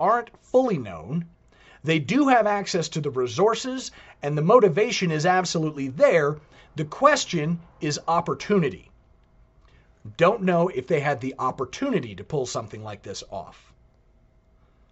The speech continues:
But as to all of the other stuff, they are definitely a player on that level, and they certainly would have the motivation. Because who profits with the destruction of Nord Stream two? China.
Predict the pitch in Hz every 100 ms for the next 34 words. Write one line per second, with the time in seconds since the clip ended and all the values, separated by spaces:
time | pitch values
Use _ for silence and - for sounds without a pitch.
0 | _ _ _ - 147 175 175 220 185 233
1 | 180 180 277 254 - - 107 113 - _
2 | _ _ - 151 196 165 202 220 254 208
3 | 214 196 - 208 175 180 160 208 202 156
4 | 151 147 151 147 147 - 233 214 190 156
5 | 156 151 143 135 147 233 - 101 - _
6 | _ _ _ - _ 147 160 135 - 202
7 | 214 - 180 156 147 151 - - - _
8 | _ _ _ _ _ _ 135 160 160 170
9 | 156 156 - 139 - 156 131 139 127 123
10 | - 127 127 247 - - - - - -
11 | - - - - - - - - - 202
12 | 175 92